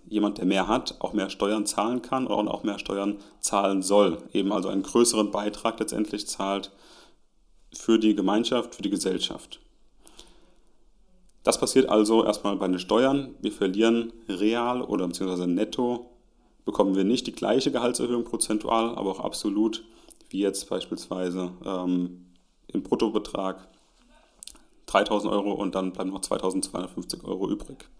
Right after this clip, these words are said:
Jetzt schauen wir uns dann nochmal die Inflation an. Also wir haben die Gehaltserhöhung von fünf Prozent und nach Steuern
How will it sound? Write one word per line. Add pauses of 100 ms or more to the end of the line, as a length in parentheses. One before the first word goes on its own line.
(1500)
Jetzt
schauen
wir
uns
dann
nochmal
die
Inflation
an. (320)
Also
wir
haben
die
Gehaltserhöhung
von
fünf
Prozent (220)
und
nach
Steuern